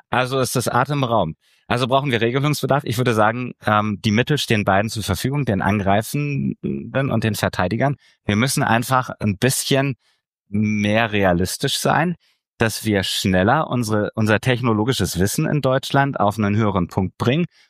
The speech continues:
und auch nicht vor lauter Behördlichkeit vergessen, uns selber zu schützen. Und wo wir das gerade fatal sehen, sind die Drohnen über Europa.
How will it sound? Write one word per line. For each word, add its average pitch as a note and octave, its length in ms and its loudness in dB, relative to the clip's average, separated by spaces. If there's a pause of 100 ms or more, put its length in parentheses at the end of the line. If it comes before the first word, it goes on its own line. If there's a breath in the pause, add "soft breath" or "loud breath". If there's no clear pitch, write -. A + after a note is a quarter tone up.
und A#2 140 0
auch G#2 140 2
nicht A#2+ 180 -2
vor G#2+ 140 0
lauter A2 400 2
Behördlichkeit A#2 840 0
vergessen, G#2+ 420 -2
uns G2 120 -2
selber B2+ 260 2
zu - 140 -4
schützen. D#3+ 400 -2 (300 soft breath)
Und A#2 140 0
wo B2 100 2
wir C3 100 4
das A#2 140 0
gerade A2 380 2
fatal A2+ 460 2
sehen, B2 200 0
sind A#2+ 180 0
die A2+ 100 0
Drohnen C#3 420 0
über F#2+ 240 0
Europa. F2 580 0